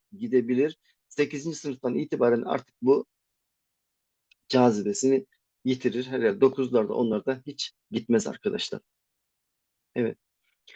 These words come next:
Ee, s-, e, bu Russell bulmacadan sonra bir başka size tavsiyem de şu. Ee, animasyon film. Varsa Netflix hesabınızdan, yoksa YouTube'da olan arkadaşlar Almanca,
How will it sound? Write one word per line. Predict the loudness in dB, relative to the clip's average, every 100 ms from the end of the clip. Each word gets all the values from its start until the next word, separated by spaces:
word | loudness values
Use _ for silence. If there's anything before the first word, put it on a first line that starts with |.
| -20 _ _ 0
Ee, | 4 4 2
s-, | -4 -4 4
e, | 8 8 8 4 2
bu | 0 2 6
Russell | 8 6 6 4 4
bulmacadan | 2 4 4 2 2 0 -4 -6
sonra | -6 -2 2 2 0 -4 _ _ _ _
bir | -6 -2
başka | -2 0 -4
size | 0 -2
tavsiyem | 0 -4 0 0 2
de | 0
şu. | -2 -2 -2 -6 _ _ _ _ _ -20 _ _
Ee, | -2 0 2 0 -2 -8 -18 _ -4
animasyon | 0 0 -2 -2 -2 -2 -6 -10
film. | -6 -6 -8 _ _ _ _ _ _ 0
Varsa | 2 2 0 -2
Netflix | 0 -2 -2 -8 -8
hesabınızdan, | -4 -2 0 0 0 0 2
yoksa | 0 0 0
YouTube'da | 2 2 0 -2 -4 0
olan | 0 0
arkadaşlar | -4 -8 -6 -4 -4 -2
Almanca, | 2 2 2 -2 -2 -4